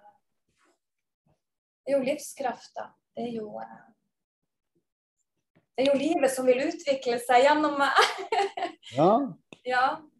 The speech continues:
Speaker 1: så, så det er jo, eh, et fantastisk, eh, redskap vi har å utvikle oss i. Vi trenger bare verktøy, som du sier, og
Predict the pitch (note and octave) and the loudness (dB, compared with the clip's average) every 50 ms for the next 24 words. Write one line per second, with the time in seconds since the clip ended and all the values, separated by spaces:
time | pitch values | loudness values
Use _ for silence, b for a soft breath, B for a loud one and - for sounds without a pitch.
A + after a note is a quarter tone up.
0 | _ _ _ _ _ _ - - - A#3 A#3 A#3 A3+ A3+ A3+ A3+ A3+ A3+ _ _ | _ _ _ _ _ _ -18 -12 -10 -10 -8 -8 -10 -10 -12 -14 -16 -20 _ _
1 | _ _ _ _ _ _ _ _ _ _ _ _ _ _ _ _ _ _ _ _ | _ _ _ _ _ _ _ _ _ _ _ _ _ _ _ _ _ _ _ _
2 | - - _ _ _ _ _ _ _ _ _ _ _ _ _ _ _ - A#3 A3+ | -20 -20 _ _ _ _ _ _ _ _ _ _ _ _ _ _ _ -12 -8 -4
3 | A#3 A3+ A#3 C#4 E4+ E4+ C4+ B3 B3 A#3+ A#3+ A#3+ A#3+ A#3+ B3 - - - A#3 - | -2 -2 -2 0 0 2 4 4 4 4 4 2 0 -4 -8 -8 -6 -6 -6 -4
4 | - A#3+ A#3 A3+ - A#3 A#3 - - - D#4+ D#4+ D#4 - - - - - G#3+ G#3 | -4 -4 -4 -4 -6 -8 -8 -8 -12 -14 -14 -14 -14 -14 -18 -16 -12 -10 -8 -8
5 | G#3 G#3 G#3 _ _ _ _ _ _ _ _ _ _ _ _ _ _ _ _ _ | -8 -10 -12 _ _ _ _ _ _ _ _ _ _ _ _ _ _ _ _ _
6 | _ _ _ - - _ _ _ _ _ _ _ _ _ _ _ _ _ _ _ | _ _ _ -20 -20 _ _ _ _ _ _ _ _ _ _ _ _ _ _ _
7 | _ _ _ - A3 G#3+ B3 C4 D#4+ E4 - - - - - - - G3 - _ | _ _ _ -14 -10 -2 2 4 4 4 4 2 -4 -10 -10 -10 -10 -10 -10 _
8 | - G3+ G3+ G3+ G3 G3 F#3+ G3 G#3+ C4 - - - - - - G3 G3 - - | -16 -16 -10 -8 -6 -6 -6 -6 -8 -8 -8 -10 -12 -12 -12 -12 -14 -14 -14 -14
9 | - F#3+ G3 - G3+ - G#3+ G#3+ A#3+ C4 D4+ C4 - G#3+ G#3 G#3+ - - - _ | -14 -14 -14 -14 -12 -10 -8 -6 -4 -2 -2 -2 -2 -2 -4 -4 -6 -8 -10 _
10 | - - - - - - - - _ _ - - - G3 F#3+ - - - - - | -12 -10 -10 -12 -14 -18 -18 -20 _ _ -20 -18 -14 -12 -12 -10 -10 -12 -12 -12
11 | - - _ _ _ | -14 -18 _ _ _